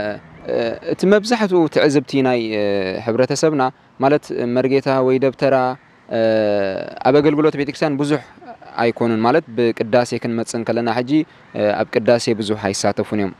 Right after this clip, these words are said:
ኣብ ባህላይ ኣብ ኣገልግሎት ማለት እዩ። እ፣ ኣብ ግዜ ቅዱስ ቁርባን ክወፁ፣ እ፣ ይረአዩ። እ፣ እዝታት ምናልባት፣ እ፣ ሕጂ መብርሂ ክትቡና ኢኹም፣ ግን ናይ ሰብ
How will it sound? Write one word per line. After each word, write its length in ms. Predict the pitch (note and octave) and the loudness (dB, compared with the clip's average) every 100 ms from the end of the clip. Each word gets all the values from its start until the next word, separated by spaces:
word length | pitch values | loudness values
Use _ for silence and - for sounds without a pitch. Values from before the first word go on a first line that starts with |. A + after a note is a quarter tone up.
| - | -4
ኣብ 160 | A2 | 0
ባህላይ 300 | G#2+ B2+ E3+ | 2 2 4
ኣብ 140 | C3+ C3+ | 4 4
ኣገልግሎት 460 | C3 A2+ A2 C3 | 2 0 0 0
ማለት 260 | F#2+ F#2 F2 | -2 -8 -8
እዩ። 100 | F#2 - - - - | -10 -20 -20 -20 -14
እ፣ 100 | - G#2+ G#2 | -2 2 2
ኣብ 140 | - A#2 | 0 0
ግዜ 160 | B2 B2+ | 2 2
ቅዱስ 280 | B2+ A#2+ - | 2 -2 -2
ቁርባን 340 | B2+ B2 B2 A#2+ | 2 2 2 -2
ክወፁ፣ 340 | A#2 A#2+ A2+ B2 A2+ A2+ - | 0 0 0 -4 -4 -6 -12
እ፣ 120 | A2 G#2 G2+ G2+ G2 G#2 G#2 G2 | -10 -8 -6 -8 -10 -8 -6 -2
ይረአዩ። 420 | G#2+ A2 G#2+ A2+ A2+ - - _ | 0 2 4 4 2 -2 -16 _
እ፣ 100 | - A2+ A2 | 2 4 4
እዝታት 380 | C#3 C#3+ E3+ F#3 | 2 2 4 2
ምናልባት፣ 460 | D#3 D3 D3 C#3+ C#3 - | 2 2 2 2 -2 -4
እ፣ 120 | C#3 A#2+ A#2 G#2+ G#2+ F#2 - - G2 - - - - - | -4 -2 0 -2 -6 -10 -14 -16 -16 -16 -16 -16 -14 -12
ሕጂ 240 | - B2 A2+ C3+ | -4 0 4 6
መብርሂ 300 | B2 A#2+ C#3 | 6 4 2
ክትቡና 340 | D3 D3 D3+ | 0 -2 2
ኢኹም፣ 200 | D#3 D3 C#3 | 2 2 0
ግን 120 | D#3 | 2
ናይ 180 | D3 D3+ | 2 2
ሰብ 220 | - D#3 | 2 0